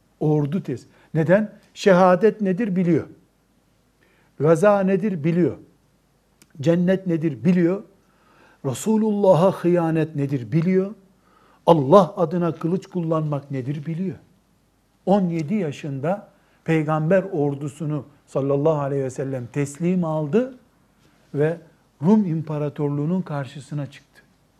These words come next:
Hadi bu diyelim çok kahramandı. Yirmi bir yaşında Zeyd İbni Sabit elimizdeki Kur'an-ı Kerim'i toplayan komisyonun başına getirildi. Ya yirmi bir yaşında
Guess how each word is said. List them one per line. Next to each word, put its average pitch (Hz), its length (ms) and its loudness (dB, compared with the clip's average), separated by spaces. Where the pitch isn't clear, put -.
Hadi 208 360 0
bu 208 180 -4
diyelim 208 540 -2
çok 226 260 0
kahramandı. 175 600 -2
Yirmi 180 400 0
bir 277 120 0
yaşında 180 520 -6
Zeyd 180 300 -2
İbni 180 280 -6
Sabit 147 500 -6
elimizdeki 190 640 0
Kur'an-ı 180 600 -4
Kerim'i 170 460 -4
toplayan 180 640 -2
komisyonun 185 680 -4
başına 185 340 -2
getirildi. 123 500 -12
Ya 170 160 -2
yirmi 175 440 -4
bir 226 120 -6
yaşında 175 580 -8